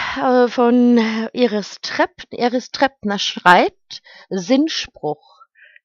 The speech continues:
Verständnis ist wertvoller als ein großes Wissen. Ins-,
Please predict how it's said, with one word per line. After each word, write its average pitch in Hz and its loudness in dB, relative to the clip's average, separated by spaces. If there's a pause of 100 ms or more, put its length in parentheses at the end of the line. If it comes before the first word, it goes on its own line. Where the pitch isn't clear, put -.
Verständnis 285 0
ist - -10
wertvoller 233 4
als 196 4
ein 160 0
großes - -10
Wissen. - -10 (1400)
Ins-, - -16